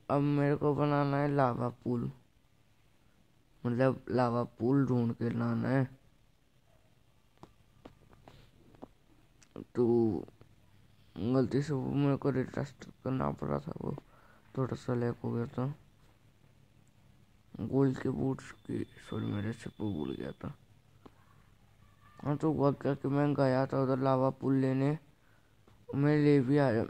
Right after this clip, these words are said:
मैं सोच रहा था कि इधर ही दिखा दूँ, इसलिए मैं इधर ही ले आया। जितना भी भर के, भर के ले आया बहुत लावा।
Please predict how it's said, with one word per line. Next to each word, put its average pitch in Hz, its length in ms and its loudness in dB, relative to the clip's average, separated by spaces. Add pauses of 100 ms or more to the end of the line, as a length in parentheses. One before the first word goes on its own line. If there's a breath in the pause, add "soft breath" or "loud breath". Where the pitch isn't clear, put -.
मैं 147 300 2
सोच 139 320 -4
रहा 135 120 0
था 139 120 -6
कि 139 180 -2
इधर 131 200 2
ही 131 80 0
दिखा 127 320 -2
दूँ, 123 240 -2 (2250)
इसलिए 123 460 0 (1300)
मैं 120 200 2
इधर 120 180 2
ही 131 100 2
ले 135 140 2
आया। 139 320 2 (1160)
जितना 131 500 0
भी 139 120 8
भर 120 200 2 (120)
के, 143 140 6 (1800)
भर - 300 -10
के 135 120 2
ले 131 80 4
आया 127 260 4
बहुत - 340 -6
लावा। 117 400 -4